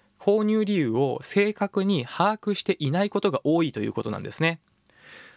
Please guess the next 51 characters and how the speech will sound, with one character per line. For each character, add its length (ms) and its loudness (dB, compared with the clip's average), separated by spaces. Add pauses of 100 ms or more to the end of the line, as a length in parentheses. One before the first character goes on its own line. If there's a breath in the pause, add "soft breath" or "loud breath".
(120 loud breath)
そ 200 0
こ 340 2
を 120 0
消 260 0
費 80 -2
者 200 -2
目 140 -2
線 200 -4
に 60 -8
立 160 -6
っ 60 0
て 420 0 (140)
理 120 2
由 200 0
を 120 2
明 340 -2
確 260 -2
に 100 0
す 160 0
る 80 0
と 140 0
い 260 0
う 80 -4
新 340 0
し 140 -6
い 40 -2
視 140 -2
点 220 0
が 120 2
必 200 -6
要 100 2
に 120 -4
な 60 -2
り 60 -8
ま 160 -6
す。 320 -10 (640 loud breath)
牛 220 0
乳 240 2
な 120 2
ん 60 -2
て 240 2
新 340 -4
し 180 -2
い 40 -4
商 240 0
品 160 -6
で 100 -8
も 120 -10
な 160 -2
く 80 -20
て、 320 -2